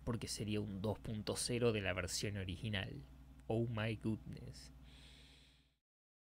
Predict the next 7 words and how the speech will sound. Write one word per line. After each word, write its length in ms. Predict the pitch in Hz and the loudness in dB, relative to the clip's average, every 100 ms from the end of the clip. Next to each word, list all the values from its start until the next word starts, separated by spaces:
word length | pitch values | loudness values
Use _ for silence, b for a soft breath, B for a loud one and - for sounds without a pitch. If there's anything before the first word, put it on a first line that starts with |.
| - | 4
Eh, 240 | 160 123 - B B B B B | 8 8 6 B B B B B
<laughs> 2000 | - - 175 - - - - - _ _ _ _ _ _ _ _ - - - - 123 | -12 -8 -10 -10 -16 -16 -20 -20 _ _ _ _ _ _ _ _ -10 -8 -8 -4 4
lo 100 | 110 | 4
del 160 | 104 | 4
párpado 460 | 117 113 117 110 117 | 4 2 4 2 2
fue 240 | - 113 | 0 0
épico. 500 | 123 151 135 143 127 | 2 -2 0 0 0